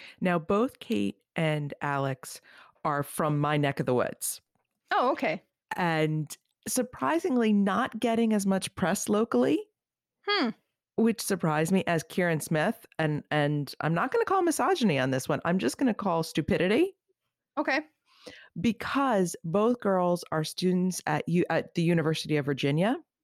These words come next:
Speaker 2: Okay.
Speaker 1: And it seems like U V A has claimed them.
Speaker 2: Oh, that makes sense.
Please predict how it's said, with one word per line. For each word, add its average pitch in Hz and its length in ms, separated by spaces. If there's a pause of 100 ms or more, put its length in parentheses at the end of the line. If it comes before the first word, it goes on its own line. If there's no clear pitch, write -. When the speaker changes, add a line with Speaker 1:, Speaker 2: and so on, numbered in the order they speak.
(380)
Speaker 2:
Okay. - 180
Speaker 1:
And 190 140
it 180 140
seems 208 340
like 170 200
U 170 240
V 175 180
A 156 160
has 160 240
claimed 139 460
them. - 360 (600)
Speaker 2:
Oh, 220 400
that 220 160
makes - 220
sense. 123 280